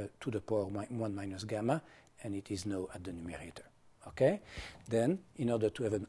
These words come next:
asset pricing equation, what do we want? We want to compare the expected return on equity over the risk-free rate, and collecting all these terms,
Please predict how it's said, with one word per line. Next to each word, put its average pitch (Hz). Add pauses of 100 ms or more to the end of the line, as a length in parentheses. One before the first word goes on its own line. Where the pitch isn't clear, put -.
(120)
asset 120
pricing 113
equation, 113
what 101
do 101
we 95
want? 117
We 107
want 107
to 107 (460)
compare 110 (480)
the 117
expected 120
return 110
on 104
equity 107
over 98
the 95
risk-free 92
rate, 104 (520)
and 117
collecting 117
all 120
these 113
terms, 98